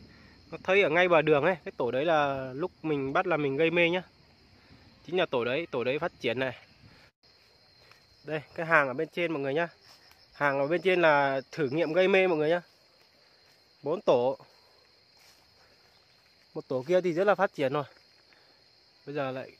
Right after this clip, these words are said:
không lên quay được cho mọi người xem, lên trên này là nguy hiểm lắm. Kìa. Gọi là cái tổ ở trên kia mọi người ạ. Tổ này này.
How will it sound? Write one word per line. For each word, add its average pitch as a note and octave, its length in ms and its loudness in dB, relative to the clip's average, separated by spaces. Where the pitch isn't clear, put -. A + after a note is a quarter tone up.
không D#3+ 200 -10
lên D#3 160 -2
quay D#3 240 -4
được C#3+ 160 -6
cho D#3+ 100 -10
mọi C#3+ 120 -8
người C3 100 -6
xem, D3 280 -8
lên D3+ 140 -4
trên D3+ 140 -8
này C#3 140 -6
là B2+ 60 -10
nguy D3 220 -4
hiểm B2 180 -8
lắm. F3 100 -12
Kìa. D3 140 -6
Gọi C#3 120 -6
là C3+ 100 -2
cái F#3+ 160 -4
tổ B2+ 120 2
ở B2+ 80 -4
trên E3+ 200 -4
kia F3+ 140 0
mọi E3 120 2
người C#3+ 100 2
ạ. A#2+ 80 -4
Tổ A#2+ 120 -10
này C#3 160 4
này. C3+ 240 0